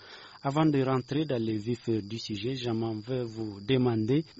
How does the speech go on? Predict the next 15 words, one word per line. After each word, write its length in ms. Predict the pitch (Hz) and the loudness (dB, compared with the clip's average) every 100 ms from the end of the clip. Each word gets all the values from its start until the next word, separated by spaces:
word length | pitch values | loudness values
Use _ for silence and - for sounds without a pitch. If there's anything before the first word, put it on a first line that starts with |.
| - | -8
de 140 | 127 | -4
vous 120 | 117 113 | -4 -2
présenter 520 | 131 123 127 123 139 | 0 2 2 2 2
davantage 580 | 123 120 120 139 139 131 | 2 2 2 2 2 2
à 100 | 120 | 2
nos 140 | 120 | 2
auditeurs. 460 | 117 127 - 139 139 | 0 -2 0 0 0
Je 160 | 120 | -4
commencerai 540 | 120 123 123 120 127 131 | -4 0 0 0 -4 -2
par 220 | 123 113 | -2 -2
vous, 300 | 107 127 123 | -2 -4 -2
Maître, 360 | 117 123 - 131 | 0 0 0 -2
euh, 360 | 120 110 101 101 - | 0 -2 -4 -8 -10
Maman 360 | 110 113 120 123 | -6 -2 0 2
Nakobo. 560 | 113 120 131 117 147 | 2 2 2 2 0